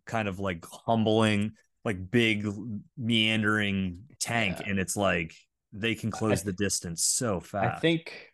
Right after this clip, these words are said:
Speaker 2: I think Rogan said it on a podcast. It might've been with Cam Hanes. I ca-, I can't recall, but he said, "Why do people believe in monsters? There, there are monsters out there." I mean, brown bears or grizzly bears too,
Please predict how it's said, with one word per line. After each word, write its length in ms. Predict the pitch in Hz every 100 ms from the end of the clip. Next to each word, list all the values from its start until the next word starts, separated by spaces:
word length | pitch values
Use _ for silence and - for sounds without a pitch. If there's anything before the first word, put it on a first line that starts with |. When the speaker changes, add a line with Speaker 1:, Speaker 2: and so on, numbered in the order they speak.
| _
Speaker 2:
I 60 | 117
think 180 | 165
Rogan 340 | 110 117 113 104
said 220 | - 110
it 80 | 98
on 100 | 95
a 60 |
podcast. 640 | - 98 90 - 92 90 -
It 100 | 92
might've 200 | 131 127
been 120 | 110
with 120 | 98
Cam 280 | - 101 95
Hanes. 420 | 95 92 90 90
I 60 | 92
ca-, 140 | -
I 60 | -
can't 220 | - 98
recall, 420 | - - 92 90
but 140 | 87 - - - _ _ _ _ _
he 80 | 135
said, 240 | 147 117
"Why 180 | 113 127
do 60 | 135
people 260 | 139 123
believe 360 | 107 113 117 110
in 80 | 101
monsters? 640 | 98 113 - 104 90 -
There, 320 | 101 98 92 - _ _
there 160 | 104 98
are 140 | 110 110
monsters 480 | 101 101 - 90
out 200 | 92 92
there." 280 | - 82 - -
I 60 | 107
mean, 340 | 95 90 82 - _ _ _ _ _ _ _ _
brown 240 | 110 156
bears 380 | 120 92 92 - -
or 120 | 98
grizzly 340 | 101 110 104
bears 480 | 101 98 98 - - - _ _
too, 280 | - 110 90